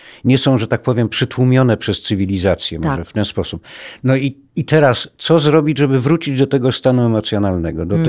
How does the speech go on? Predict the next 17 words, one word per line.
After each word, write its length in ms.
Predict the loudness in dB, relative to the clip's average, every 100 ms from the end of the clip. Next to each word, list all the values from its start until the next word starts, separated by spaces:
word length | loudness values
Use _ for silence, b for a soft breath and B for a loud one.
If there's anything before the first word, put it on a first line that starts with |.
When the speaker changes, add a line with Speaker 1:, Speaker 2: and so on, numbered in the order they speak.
| 2
Speaker 2:
Mhm. 60 | 2
Speaker 1:
stanu 560 | 2 0 2 2 0 -4 -6
właśnie 400 | -2 -2 -2 -6
trzy, 200 | -4 -4
czterolatka? 720 | -2 -2 -2 -4 -8 -20 -20 _ _ _ _ _ _ _ _ _
Co 360 | 2 2 2 -4
w 100 | -2
sobie 320 | 0 2 0
poszukać, 840 | 0 -2 0 -2 0 0 0 -2 -4
żeby 280 | 0 2 4
móc 260 | 4 2
w 120 | -2 -2
ten 140 | -2
sposób 340 | 0 -2 -2
reagować 540 | 0 0 0 -2 -2 -2
na 100 | -2
ludzi, 340 | -2 -6 -10